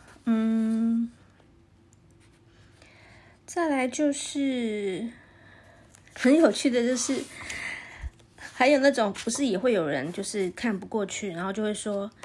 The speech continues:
：“再喂一次，我就毒一次。”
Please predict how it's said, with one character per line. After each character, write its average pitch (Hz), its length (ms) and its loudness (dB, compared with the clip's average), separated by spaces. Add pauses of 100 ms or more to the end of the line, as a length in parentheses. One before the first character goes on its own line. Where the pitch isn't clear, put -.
(240)
：“再 294 260 -2
喂 269 260 6
一 196 160 -8
次， - 340 -2 (320)
我 190 240 -2
就 269 160 2
毒 202 360 0
一 - 100 -6
次。” - 380 -4